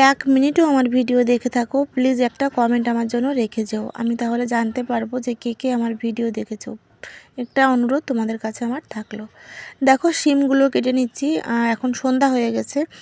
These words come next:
আলোর দিকে ধরছি যাতে, আহ, শিমে পোকা থাকলে দেখা যায়। আহ, সবজিগুলো কেটে নিয়ে দেখো এই যে মাছগুলো আমি সব ফ্রিজে রেখে এসেছি, আর ওই মাছগুলো রেখেছি আমি মাছের ঝোল করব। আর এদিকে দেখো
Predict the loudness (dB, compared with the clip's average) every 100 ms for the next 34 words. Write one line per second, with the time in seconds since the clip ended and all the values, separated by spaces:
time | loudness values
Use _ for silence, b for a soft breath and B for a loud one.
0 | B B -2 2 2 2 2 2 2 0
1 | -2 -2 -2 0 -6 -6 -14 -14 -16 -2
2 | 0 2 0 0 0 -2 -2 -2 -2 -2
3 | -2 0 0 0 -2 -2 -6 -8 -18 -20
4 | -16 0 2 2 0 0 0 0 0 0
5 | 2 -2 0 0 2 0 0 0 2 0
6 | 2 0 2 0 -2 -2 0 0 0 0
7 | 0 -2 -2 0 0 0 0 0 -2 -2
8 | 0 2 2 0 0 -2 -2 -2 -2 -2
9 | -4 -2 -2 -4 -6 B B B 2 4
10 | 2 4 4 4 4 2 2 4 6 6
11 | 4 0 2 0 2